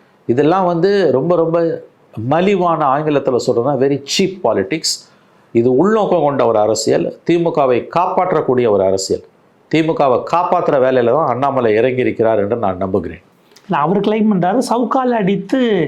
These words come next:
Speaker 2: உடலை வருத்துகிறதுங்கிறது தமிழர் மரபு, அப்படி, அப்படி பண்ணா
Speaker 1: இதெல்லாம் ரொம்ப தப்பா-,
Speaker 2: வேண்டுனது கிடைக்கும்.
Speaker 1: இல்லைங்க, இதெல்லாம் வந்து ரொம்ப தப்பான, ரொம்ப, ரொம்ப தப்பான, அது உண்ணாவிரதம் இரு, மகாத்மா காந்தி காமிச்ச வழி இருக்கு. நீ உண்ணாவிரதம் ப-,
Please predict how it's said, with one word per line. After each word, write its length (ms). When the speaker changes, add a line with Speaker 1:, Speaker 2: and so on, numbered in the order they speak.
Speaker 2:
உடலை 420
வருத்துகிறதுங்கிறது 960
தமிழர் 400
மரபு, 440
அப்படி, 160
அப்படி 280
பண்ணா 100
Speaker 1:
இதெல்லாம் 520
ரொம்ப 240
தப்பா-, 40
Speaker 2:
வேண்டுனது 540
கிடைக்கும். 360
Speaker 1:
இல்லைங்க, 340
இதெல்லாம் 340
வந்து 160
ரொம்ப 220
தப்பான, 540
ரொம்ப, 240
ரொம்ப 200
தப்பான, 440
அது 200
உண்ணாவிரதம் 500
இரு, 220
மகாத்மா 440
காந்தி 320
காமிச்ச 280
வழி 180
இருக்கு. 360
நீ 80
உண்ணாவிரதம் 540
ப-, 160